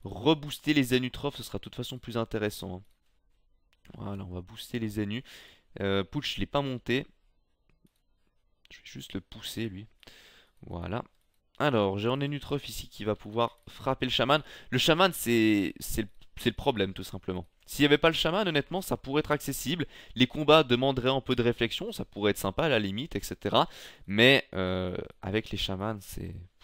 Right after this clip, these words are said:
c'est horrible. C'est tout simplement horrible.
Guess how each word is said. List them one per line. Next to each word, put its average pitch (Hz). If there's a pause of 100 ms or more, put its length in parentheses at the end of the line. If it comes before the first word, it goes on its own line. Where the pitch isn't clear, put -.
(720)
c'est -
horrible. 90 (1500)
C'est - (200)
tout -
simplement 123 (140)
horrible. 98